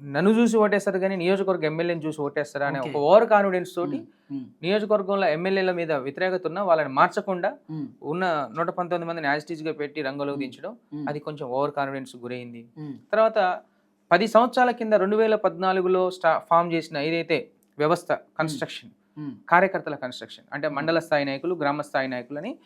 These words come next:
Speaker 1: ఒక
Speaker 2: ఉమ్.
Speaker 1: వ్యవస్థ ఉంటుంది, స్ట్రక్చర్.
Speaker 2: అవును.
Speaker 1: అయితే ఆ వ్యవస్థని రెండు వేల పద్నాలుగులో ఫామ్ చేసుకొని ఇప్పటి వరకు దాన్ని చేంజ్
Speaker 2: ఉమ్.
Speaker 1: చేయలేదు.
Speaker 2: ఉమ్.
Speaker 1: అంటే పదేళ్ల నుంచి అదే వ్యవస్థను చేయకపోవడం వల్ల కొత్త నాయకులు, ఒక జనరేషన్ గ్యాప్.
Speaker 2: ఉమ్.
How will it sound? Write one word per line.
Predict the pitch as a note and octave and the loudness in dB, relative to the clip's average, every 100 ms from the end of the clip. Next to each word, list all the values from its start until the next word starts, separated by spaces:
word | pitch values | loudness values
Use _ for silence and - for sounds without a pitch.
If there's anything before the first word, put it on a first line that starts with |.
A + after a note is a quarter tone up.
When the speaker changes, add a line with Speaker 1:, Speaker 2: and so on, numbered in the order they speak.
| _ | _
Speaker 1:
ఒక | D3+ C#3+ | -8 0
Speaker 2:
ఉమ్. | |
Speaker 1:
వ్యవస్థ | D3+ A3+ A#3 C#3 | 4 4 2 -6
ఉంటుంది, | A#2+ - | -10 -10
స్ట్రక్చర్. | - - C3 - C#3 | -10 -10 -12 -12 -8
Speaker 2:
అవును. | C#3+ A#2+ _ _ _ - | -8 -10 _ _ _ -4
Speaker 1:
అయితే | A3 A3 - | 2 2 6
ఆ | E3+ F3+ F3+ D3 | 6 6 2 0
వ్యవస్థని | E3+ B3 B3 C4 | 0 2 0 -2
రెండు | G3+ G#3 | 2 4
వేల | A3+ G#3+ | 4 4
పద్నాలుగులో | D#3+ D#3 F#3 F#3+ F#3 | 4 4 2 2 0
ఫామ్ | E3 D3+ D3+ | 0 -2 -4
చేసుకొని | C#3+ - A3 | -8 -8 -6
ఇప్పటి | D#3 F3 | -2 0
వరకు | F3+ A#3 | 0 -2
దాన్ని | F#3 F#3+ D#4+ G#4+ _ _ | -4 -2 -4 -10 _ _
చేంజ్ | - G#3+ B3 | -2 0 0
Speaker 2:
ఉమ్. | A#4 - _ _ - D#3+ | -4 -8 _ _ -6 2
Speaker 1:
చేయలేదు. | G3+ B2 - _ - | 2 0 -8 _ -12
Speaker 2:
ఉమ్. | C#3+ | -8
Speaker 1:
అంటే | C3+ F#3+ | -8 -2
పదేళ్ల | E3+ F3 G#3 A3+ | 0 2 0 -2
నుంచి | A3 G3 | -2 -2
అదే | F#3+ | -2
వ్యవస్థను | F#3+ F#3 F3+ F3 | 0 -2 -4 -8
చేయకపోవడం | D#3+ E3 D#3 | -8 -4 -4
వల్ల | F3+ | -4
కొత్త | A3 - A3 | -4 -2 0
నాయకులు, | A#3 G3 D3+ C3 | 2 0 -2 -8
ఒక | A2+ | -6
జనరేషన్ | D3+ G3+ B3+ B3 F3+ | -2 0 0 -2 -2
గ్యాప్. | B2 - _ _ | 0 -2 _ _
Speaker 2:
ఉమ్. | D3+ | -10